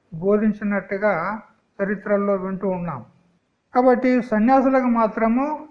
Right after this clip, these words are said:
ఈ మఠాలు, ఆశ్రమాలు పనికిరావు. ఆ, ఒకవేళ ఎవరికైనా విద్యను బోధించాలి, ఒక పది మందికి ఉపయోగపడుతుంది విద్య అనుకున్నప్పుడు మాత్రము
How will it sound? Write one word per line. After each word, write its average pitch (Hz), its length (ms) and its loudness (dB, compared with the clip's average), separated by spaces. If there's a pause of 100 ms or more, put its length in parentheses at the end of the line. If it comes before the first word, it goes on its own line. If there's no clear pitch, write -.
(100)
ఈ 226 60 -4
మఠాలు, 196 640 -2
ఆశ్రమాలు 185 560 -6
పనికిరావు. 160 580 -8 (360)
ఆ, 202 200 0
ఒకవేళ 240 680 0 (840)
ఎవరికైనా 247 600 0
విద్యను 220 440 0
బోధించాలి, 214 760 0
ఒక 196 180 -2
పది 190 240 -4
మందికి 196 400 -8
ఉపయోగపడుతుంది 208 840 -2
విద్య 190 320 -6
అనుకున్నప్పుడు 202 840 -2
మాత్రము 208 600 -2